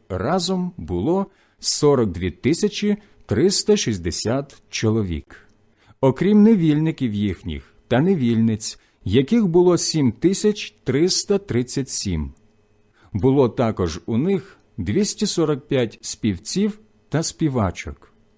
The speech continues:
Коней їхніх було сімсот тридцять шість, мулів — двісті сорок п'ять, верблюдів було в них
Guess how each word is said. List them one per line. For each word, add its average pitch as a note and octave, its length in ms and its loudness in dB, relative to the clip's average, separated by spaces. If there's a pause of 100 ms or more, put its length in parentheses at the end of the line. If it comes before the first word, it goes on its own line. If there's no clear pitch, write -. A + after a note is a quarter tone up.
(360)
Коней E3+ 460 4
їхніх G2+ 680 -2
було C3 360 2
сімсот B2 680 -2
тридцять F#2+ 400 -4
шість, - 540 -4 (340)
мулів — C3+ 680 2 (160)
двісті E3 460 -2
сорок F3+ 400 -4
п'ять, G2 440 -2 (400)
верблюдів D#3 680 2
було B2+ 340 2
в A2+ 40 2
них G2+ 420 0